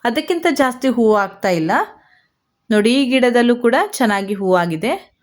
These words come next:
ಈ ಗಿಡದಲ್ಲೆಲ್ಲ ಹೂ ಮುಗಿಯುವಾಗ ನಾನು ಆಗ ತೋರಿಸಿದಂತಹ ಗಿಡದಲ್ಲಿ ಹೂ ಆಗಲು ಪ್ರಾರಂಭವಾಗ್ತದೆ. ನಾನು ಈ ರೀತಿಯಾಗಿ ನನ್ನ ಗಿಡಗಳನ್ನ ಸೆಟ್ ಮಾಡಿಕೊಂಡಿದ್ದೇನೆ. ನೋಡಿ, ಎಲ್ಲ ಗೆಲ್ಲುಗಳಲ್ಲೂ ಕೂಡ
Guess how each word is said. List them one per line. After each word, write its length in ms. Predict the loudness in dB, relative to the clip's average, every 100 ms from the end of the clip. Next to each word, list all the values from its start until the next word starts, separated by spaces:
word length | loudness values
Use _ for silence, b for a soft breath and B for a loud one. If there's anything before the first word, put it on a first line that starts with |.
| _ _ _ _ _ _ _ _ _ -2
ಈ 180 | 0
ಗಿಡದಲ್ಲೆಲ್ಲ 640 | 2 2 2 2 2 2 2
ಹೂ 260 | 2 2 2
ಮುಗಿಯುವಾಗ 680 | 2 2 2 4 2 2 -2 -2 B B -4
ನಾನು 200 | 0 2
ಆಗ 260 | 0 0 0
ತೋರಿಸಿದಂತಹ 720 | 0 0 -2 0 0 2 2 2
ಗಿಡದಲ್ಲಿ 480 | 2 2 2 0
ಹೂ 240 | 0 2 2
ಆಗಲು 340 | 2 2 0
ಪ್ರಾರಂಭವಾಗ್ತದೆ. 1200 | 0 0 0 0 0 0 -2 -2 0 -2 -8 _ -4
ನಾನು 200 | -2 0
ಈ 220 | 0 2
ರೀತಿಯಾಗಿ 500 | 0 2 0 2 0
ನನ್ನ 220 | 0 0 2
ಗಿಡಗಳನ್ನ 520 | 2 2 2 2 2 0 0
ಸೆಟ್ 220 | 0 2
ಮಾಡಿಕೊಂಡಿದ್ದೇನೆ. 1080 | 0 0 0 0 2 2 0 0 -2 -10 _ _ _ _ _ _ _ _ -4
ನೋಡಿ, 500 | 0 0 -2 -4 -6 -2
ಎಲ್ಲ 260 | 0 2 2
ಗೆಲ್ಲುಗಳಲ್ಲೂ 640 | 2 0 2 2 2 0
ಕೂಡ 220 | 0 2